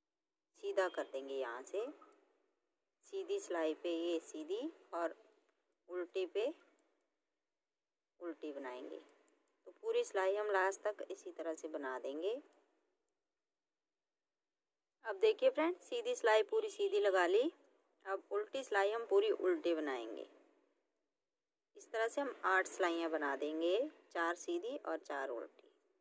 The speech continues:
ये देखिए, बस इसी तरह से हमने डिजाइन बनाना है। आठ सिलाइयाँ हमें सीधी उल्टी बनाएंगे। इसके ऊपर फिर हम दस सिलाइयों का, दो फंदे सीधे, दो उल्टे का डिजाइन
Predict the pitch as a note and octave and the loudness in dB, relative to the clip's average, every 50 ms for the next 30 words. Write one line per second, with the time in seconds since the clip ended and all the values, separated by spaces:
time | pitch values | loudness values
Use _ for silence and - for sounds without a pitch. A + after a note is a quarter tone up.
0 | _ _ _ _ _ _ _ _ _ _ _ _ - - D3+ - - - _ _ | _ _ _ _ _ _ _ _ _ _ _ _ -20 -20 -20 -20 -20 -20 _ _
1 | _ _ _ _ _ _ _ _ _ _ _ _ _ _ _ _ _ _ _ _ | _ _ _ _ _ _ _ _ _ _ _ _ _ _ _ _ _ _ _ _
2 | _ _ _ _ _ _ _ _ _ _ _ _ _ _ _ _ _ _ _ _ | _ _ _ _ _ _ _ _ _ _ _ _ _ _ _ _ _ _ _ _
3 | _ _ _ _ _ _ _ _ _ _ _ _ _ _ _ _ _ _ _ F4+ | _ _ _ _ _ _ _ _ _ _ _ _ _ _ _ _ _ _ _ -12
4 | - - - - G3+ G3 - G#3+ - - F#3+ F3+ F3 - F#3+ F#3 F#3 F#3 F#3+ G3 | -10 -8 -4 -6 -4 -4 -4 -4 -2 0 0 0 0 -2 -4 -4 -2 0 0 0
5 | F#3 F3+ E3+ D3+ D#3 D3 D3+ D3+ D3+ E3 E3 E3+ E3 E3+ F3 F3 F#3 G3 A#3 E4 | 2 0 0 0 0 -2 -2 -4 -4 -6 -4 -4 -4 -2 -2 -2 -2 -2 -4 -6
6 | - _ _ _ _ _ _ _ _ _ _ _ _ _ - F3 F3 F3+ F#3+ - | -8 _ _ _ _ _ _ _ _ _ _ _ _ _ -4 -2 0 0 -2 -4
7 | - - F3+ F3 F3+ F3+ F#3 F#3 F3 F3 F3+ F#3 - - F4 E4 E4+ - E4+ E4+ | -6 -4 -2 -2 -2 -2 -2 -2 -2 -2 -2 -2 -2 -2 -2 0 2 2 2 0
8 | D#4+ - G4 G4+ - - F#4+ - G#3+ A3 - - - - - G#4+ G3+ - - - | 0 2 0 2 2 2 0 0 0 0 0 0 -2 -2 -6 -12 -12 -8 -2 2
9 | B3+ B3+ A3+ G4 - - G#3+ G3 G3+ - - A#3+ B3 A#3 G#3+ G#3 A3+ D#4 F#4+ - | 2 4 2 2 0 -2 -2 -2 -2 -2 0 0 0 0 0 -2 -2 -2 -4 -6
10 | _ _ _ _ _ _ _ _ _ _ _ _ _ _ _ _ _ _ _ _ | _ _ _ _ _ _ _ _ _ _ _ _ _ _ _ _ _ _ _ _
11 | E4 - G#3+ A3+ A3+ - - F#3 F3 F3 F3+ F3+ F#3 F#3 F3 - G3 G#3+ C4 E4+ | -4 0 0 0 0 0 -2 -2 -2 0 0 -2 -2 -2 -2 0 0 2 2 0
12 | F#4 - _ - - E4 G3 G3+ G3 - G3 F#3+ F#3 F#3+ F#3 - - F3 F3 E3 | -4 -8 _ -8 0 2 2 2 2 -2 -6 -2 0 0 0 0 -2 -4 0 2
13 | F#3+ G3 F#3+ F#3+ E3+ E3 E3 D3+ D3 - D#3 D3 - D3+ D3 C#3 D3 C3+ C3+ C#3+ | 2 2 4 4 4 4 2 2 0 -4 -4 -4 -4 -6 -6 -6 -6 -6 -6 -4
14 | C#3+ D#3+ F#3+ A#3 | -4 -4 -6 -6